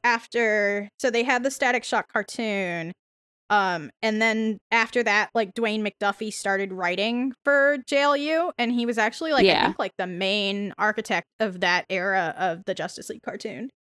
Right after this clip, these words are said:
Speaker 1: So he
Speaker 2: Well,
Speaker 1: was
Speaker 2: it makes
Speaker 1: like,
Speaker 2: sense.
Speaker 1: yeah, so he was like, you know, "It makes sense to cross these two things over, so let's do it." <laughs>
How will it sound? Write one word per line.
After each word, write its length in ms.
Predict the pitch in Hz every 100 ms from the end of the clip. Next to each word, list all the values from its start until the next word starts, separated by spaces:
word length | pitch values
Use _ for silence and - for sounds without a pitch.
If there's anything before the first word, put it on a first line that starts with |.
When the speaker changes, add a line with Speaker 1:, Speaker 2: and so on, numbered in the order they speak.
| _ -
Speaker 1:
So 340 | 247 202 190 190
he 80 | -
Speaker 2:
Well, 160 | 226
Speaker 1:
was 100 | 233
Speaker 2:
it 40 | 202
makes 120 | 214
Speaker 1:
like, 60 | 202
Speaker 2:
sense. 500 | 202 220 196 - -
Speaker 1:
yeah, 320 | 240 185 185 185
so 180 | -
he 140 | 220 247
was 160 | 240
like, 180 | 220 202 - _ _
you 80 | 220
know, 160 | 196 185
"It 60 | 208
makes 240 | 214 -
sense 220 | 226 196
to 80 | -
cross 280 | - 185 -
these 180 | 214 202
two 140 | 185
things 300 | 180 175 180
over, 220 | 180 180 190
so 120 | -
let's 240 | 196 -
do 160 | - 339
it." 360 | 202 220 - -
<laughs> 180 | 302